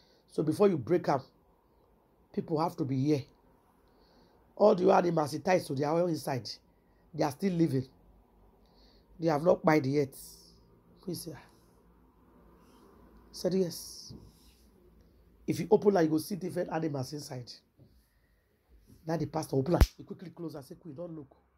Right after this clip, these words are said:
They say frog, lizard,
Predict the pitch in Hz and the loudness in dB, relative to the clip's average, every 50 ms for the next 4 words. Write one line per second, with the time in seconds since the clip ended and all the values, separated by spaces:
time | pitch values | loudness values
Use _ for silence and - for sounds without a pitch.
0 | _ _ _ _ _ _ _ _ _ _ _ _ _ _ _ _ - - - - | _ _ _ _ _ _ _ _ _ _ _ _ _ _ _ _ -20 -20 -20 -20
1 | - - - - - - 151 - 180 170 175 - 180 170 151 139 - - - - | -20 -20 -20 -8 -4 -2 0 0 0 0 0 0 0 0 0 -2 -4 -10 -12 -12
2 | - - _ _ _ _ _ _ _ _ - 156 165 175 151 131 165 143 139 127 | -14 -16 _ _ _ _ _ _ _ _ -6 -4 -2 -2 0 0 0 -2 -2 -6
3 | - | -10